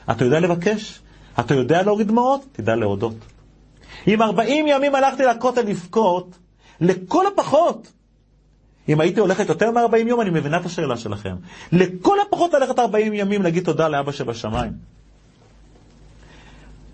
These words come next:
רבי י-, יעקב יוסף הרמן, החופץ חיים של אמריקה, אמר בנוסח דומה שהראשונה שהנציחה את ההודאה,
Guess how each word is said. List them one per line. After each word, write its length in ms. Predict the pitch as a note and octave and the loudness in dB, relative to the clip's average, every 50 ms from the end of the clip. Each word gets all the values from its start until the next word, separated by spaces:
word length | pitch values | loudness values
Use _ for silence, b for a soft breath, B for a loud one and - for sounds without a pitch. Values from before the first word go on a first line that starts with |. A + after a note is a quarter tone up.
| - - - - - - - - - - - - - - - - - | -20 -20 -20 -20 -20 -20 -20 -20 -20 -20 -20 -20 -20 -20 -16 -6 0
רבי 200 | A2 A#2+ A2+ B2+ | 0 2 4 2
י-, 220 | D3 - - - | 2 2 2 2
יעקב 460 | B2+ C3+ E3 E3+ E3+ F3 E3 D#3 C3 - - - - | 2 2 2 0 0 0 0 0 -2 -6 -12 -12 -6
יוסף 580 | - A#2 B2 D#3 E3 E3 - - C#3 - - - | 0 2 2 2 2 0 -2 -2 -4 -2 0 0
הרמן, 460 | D3+ F3 F3 E3+ D#3 B2 G#2+ G#2 G2+ G2 F#2+ - - - - - - | 0 0 2 2 2 2 0 0 -2 -6 -8 -14 -20 -20 -14 -6 -4
החופץ 400 | A#2+ B2 - C3 A2+ A#2+ A#2 - | -4 -2 -2 -2 -2 -4 -4 -2
חיים 200 | - D3+ E3+ E3 | -2 0 0 0
של 180 | E3 E3+ C#3+ | 0 0 0
אמריקה, 460 | B2 A#2+ C#3 D#3+ D#3+ D3 - - G#2+ G2 F#2+ - - - b b b b b b b b | 0 0 -2 -2 -2 -4 -4 -4 -4 -4 -4 -8 -14 -20 b b b b b b b b
אמר 200 | B2 B2 D3+ D#3+ | 0 2 2 2
בנוסח 440 | D#3+ D3 C#3+ D3+ E3+ E3+ E3+ F3 C#3+ | 2 0 0 2 2 0 0 -2 -4
דומה 280 | C3+ A#2 C3 C3 D3 D#3+ D#3 C#3 C3 B B B B | -2 -2 -2 0 0 0 0 0 -2 B B B B
שהראשונה 720 | - - D#3+ D3 C#3 C#3 C3+ C3+ - - C#3 D3 F3+ F3+ | -2 0 2 2 2 0 -2 -2 -2 -2 0 0 0 0
שהנציחה 720 | E3+ - D#3+ D3 C3+ - - - - - A#3 A#3+ G#3+ A3 F3 | 0 0 0 2 2 0 -2 -6 -4 0 0 0 2 0 -2
את 100 | D3 E3 | 0 0
ההודאה, 460 | C3+ A2+ G#2+ G#2 G2 A2 G2 G2 F2+ | 0 0 0 0 0 -2 -4 -4 -8